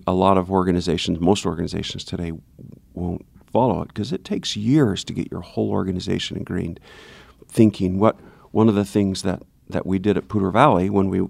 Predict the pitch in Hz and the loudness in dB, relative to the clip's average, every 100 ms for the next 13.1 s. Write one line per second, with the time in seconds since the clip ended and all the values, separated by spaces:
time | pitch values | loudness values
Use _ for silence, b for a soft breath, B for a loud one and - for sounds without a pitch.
0 | - - 92 - 127 92 92 85 85 87 | -6 -10 -4 -2 -2 -2 -4 -6 -8 -10
1 | 80 78 - b b b b b b - | -10 -10 -14 b b b b b b -4
2 | 101 95 90 85 - _ _ _ _ - | 0 0 -2 -6 -14 _ _ _ _ -10
3 | 90 82 - _ _ 95 90 92 - 127 | -10 -12 -18 _ _ -4 -2 -2 0 4
4 | 147 110 - 85 90 - - 95 - 95 | 4 4 0 -2 -4 -4 -2 -2 -2 -4
5 | - - - 120 131 107 92 b b b | -4 -6 -4 0 2 2 -2 b b b
6 | b b b 117 113 110 104 95 92 90 | b b b 2 2 4 2 2 0 -4
7 | 90 95 95 92 95 87 - - 98 92 | -4 -4 -2 0 -2 -4 -10 -6 -2 -2
8 | 98 110 135 120 101 101 135 - _ b | 2 2 4 4 4 2 0 -6 _ b
9 | b b b b b b _ _ _ _ | b b b b b b _ _ _ _
10 | _ - - - 127 143 135 131 107 95 | _ -20 -20 -2 4 4 4 2 2 2
11 | 95 87 - - 87 90 98 101 95 90 | -2 -4 -4 -4 -2 0 2 2 2 0
12 | 85 87 90 87 85 - - 85 85 - | 0 -4 -4 -4 -6 -10 -8 -8 -8 -12